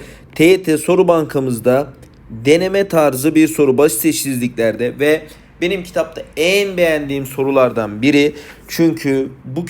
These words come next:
soruyu yazarken ki öyküyü binlerce öğretmenimize anlattık. Şimdi binlerce öğrencimiz çözüyor. Lütfen önce uğraşın ve bu soruyla beraber Ö S Y M'nin soru stilini size biraz daha anlatayım. Komisyondaki arkadaşların buna benzer bir mantığı günü geldiğinde mutlaka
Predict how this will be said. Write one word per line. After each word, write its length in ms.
soruyu 460
yazarken 640
ki 140
öyküyü 540
binlerce 440
öğretmenimize 600
anlattık. 400
Şimdi 260
binlerce 360
öğrencimiz 440
çözüyor. 500
Lütfen 280
önce 220
uğraşın 540
ve 200
bu 80
soruyla 480
beraber 520
Ö 120
S 180
Y 120
M'nin 260
soru 360
stilini 500
size 400
biraz 320
daha 180
anlatayım. 560
Komisyondaki 720
arkadaşların 720
buna 240
benzer 440
bir 80
mantığı 500
günü 260
geldiğinde 440
mutlaka 680